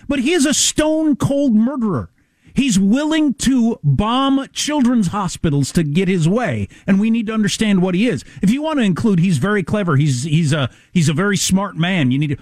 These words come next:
but that's not the way he came off at all, Pompeo. It was just, "I respect him. He's an interlocutor that, uh, has a great strategy." What?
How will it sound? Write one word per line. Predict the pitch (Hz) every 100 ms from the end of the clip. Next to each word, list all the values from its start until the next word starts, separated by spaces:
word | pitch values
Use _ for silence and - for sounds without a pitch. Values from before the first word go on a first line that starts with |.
| -
but | 269
that's | 440 -
not | 494 453 392 _
the | 311
way | 285 294
he | 254 254
came | - 269 233
off | 240 240 208
at |
all, | 160 220 285 202
Pompeo. | - 120 110 113 95 76 - _ _ -
It |
was | 220
just, | 208 170
"I | 156 165
respect | 139 - 180 196 -
him. | 285 214
He's | 120 107 104
an | 120
interlocutor | 170 180 160 185 - 202 226 226
that, | 151 120 -
uh, | 120
has | 120 127 117 - 151 123
a | 120
great | 107 170 220
strategy." | - 180 208 226 208 269
What? | 196 214 427